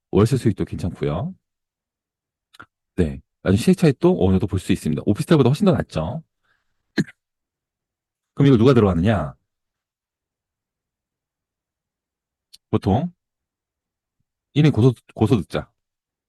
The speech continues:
젊은 친구들, 어느 정도 조금 좋은 직장에 사신 분들이 아파트, 오피스텔보다 이런 거 많이 찾고요. 그다음에 노인분들.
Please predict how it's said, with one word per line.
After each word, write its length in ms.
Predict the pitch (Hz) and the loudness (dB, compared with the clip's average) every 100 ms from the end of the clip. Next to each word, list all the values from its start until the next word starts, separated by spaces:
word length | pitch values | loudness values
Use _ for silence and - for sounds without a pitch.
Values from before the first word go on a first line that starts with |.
| _ _ _ _ | _ _ _ _
젊은 180 | - 98 | 0 0
친구들, 560 | - 90 80 90 131 135 | 2 0 0 -4 -4 -2
어느 180 | 90 95 | 0 2
정도 160 | 87 | 0
조금 440 | 85 - 113 151 220 - _ - | -4 -6 -4 -4 -6 -16 _ -4
좋은 160 | 117 | -2
직장에 220 | 107 101 | -2 -2
사신 240 | 92 107 110 | -4 -2 -2
분들이 360 | 85 82 127 165 | -4 -4 -6 -6
아파트, 260 | - 113 - _ _ | -4 -4 -6 _ _
오피스텔보다 500 | - - 110 101 87 | -4 -2 0 2 2
이런 200 | 82 107 | 4 4
거 60 | 110 | 4
많이 160 | 76 | 0
찾고요. 500 | - 82 - 80 131 - - - _ | -4 -10 -6 -2 -4 -6 -20 -20 _
그다음에 400 | 87 85 113 180 - _ | 0 2 4 2 -4 _
노인분들. 680 | - 107 131 90 78 80 69 | 2 6 6 6 2 2 -2